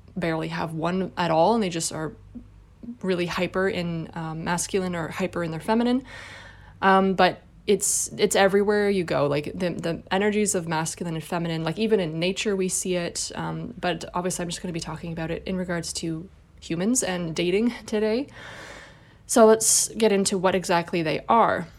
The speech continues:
Well, masculine is all about doing. The energy of the masculine is a state of doing. It's action-oriented.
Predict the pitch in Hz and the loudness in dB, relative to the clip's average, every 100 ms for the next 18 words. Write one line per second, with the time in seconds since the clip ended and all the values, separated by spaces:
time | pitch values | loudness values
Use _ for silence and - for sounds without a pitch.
0 | - 208 208 202 - - - - - _ | -12 4 6 6 2 -6 -20 -20 -20 _
1 | 208 214 277 - 330 320 311 214 214 208 | 2 4 4 2 0 0 0 0 0 0
2 | 196 202 180 170 151 - - 175 - 160 | 0 0 0 0 0 -8 -8 -8 -4 -4
3 | 151 156 165 - - - 190 185 202 226 | -4 -8 -12 -16 -20 -10 -4 0 2 2
4 | 220 214 185 - - 190 175 165 160 - | 4 2 2 -6 -8 -4 0 0 -2 -4
5 | 175 165 165 - 165 160 156 - - - | -4 -2 -4 -4 -2 -2 -2 -2 -2 -4
6 | 180 - - 170 180 180 160 156 170 151 | -4 -4 -2 0 0 -4 -8 -6 -4 -4
7 | - - 147 - - - - - - - | -6 -8 -12 -18 -20 -20 -20 -20 -10 -6
8 | - 180 - - 165 160 180 170 165 160 | 0 0 0 -2 -2 -2 0 2 0 -2
9 | - - 170 | -6 -8 -10